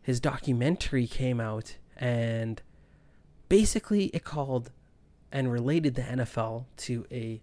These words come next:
slave plantation, and N F L owners are like slave owners.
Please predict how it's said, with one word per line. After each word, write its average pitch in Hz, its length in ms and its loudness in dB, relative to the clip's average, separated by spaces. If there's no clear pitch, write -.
slave 127 680 0
plantation, 131 960 2
and 127 100 0
N 139 140 2
F 127 120 -2
L 123 140 -2
owners 139 380 -4
are 120 140 -6
like 120 200 -8
slave 156 560 -2
owners. - 580 -4